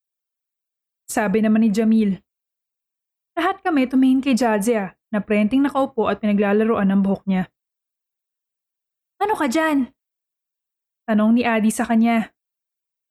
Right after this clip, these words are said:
"Tao?" Patanong din na sabi ni Jadzia.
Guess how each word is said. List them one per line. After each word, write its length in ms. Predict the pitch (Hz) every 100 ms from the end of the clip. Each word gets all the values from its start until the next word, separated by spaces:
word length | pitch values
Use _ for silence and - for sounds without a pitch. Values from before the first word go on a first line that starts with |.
| _ _ _ _
"Tao?" 640 | 370 339 277 302 427 480 _ _ _ _ _ _ _ _ _ _ _ -
Patanong 400 | 311 349 359 320
din 160 | 247
na 80 | 233
sabi 320 | 240 226 214
ni 80 | 233
Jadzia. 640 | 208 220 208 208 214 202